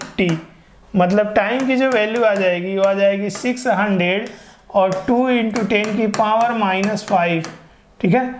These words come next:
तो ये टू और ये आ जाएगा थ्री, मतलब time की value आ जाएगी three into ten की power minus three second। काफ़ी कम time है but है, ठीक है ना, नॉन ज़ीरो time है।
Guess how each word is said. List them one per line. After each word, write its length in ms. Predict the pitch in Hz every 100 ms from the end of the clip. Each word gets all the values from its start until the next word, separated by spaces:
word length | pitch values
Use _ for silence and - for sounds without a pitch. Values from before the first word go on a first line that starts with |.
| - - -
तो 220 | 214 202 202
ये 220 | 202 208 202
टू 520 | 226 240 254 - - - -
और 180 | 208 180
ये 80 | 190
आ 60 | 202
जाएगा 320 | 202 202 202
थ्री, 420 | 196 202 185 165 - - - -
मतलब 320 | 180 202 202
time 300 | 208 202 254
की 100 | 254
value 300 | 247 240 233
आ 140 | 226 214
जाएगी 400 | 202 196 190 208 202
three 400 | - 220 254 254
into 320 | 233 226 220
ten 260 | 220 214 220
की 120 | 226 214
power 500 | - 220 196 180 196 - - - - 190
minus 640 | 185 202 226 247 262 247
three 220 | 208 196 208
second। 460 | 190 170 175 170
काफ़ी 340 | 170 233 226 269
कम 300 | 254 233 240
time 320 | 220 196 180
है 360 | 175 190 202 - - -
but 140 | 196
है, 640 | 180 147 190 170 - - -
ठीक 140 | 196
है 100 | 214
ना, 140 | 226 180
नॉन 340 | 165 202 247 233
ज़ीरो 240 | 220 226
time 380 | 214 208 190
है। 100 | 170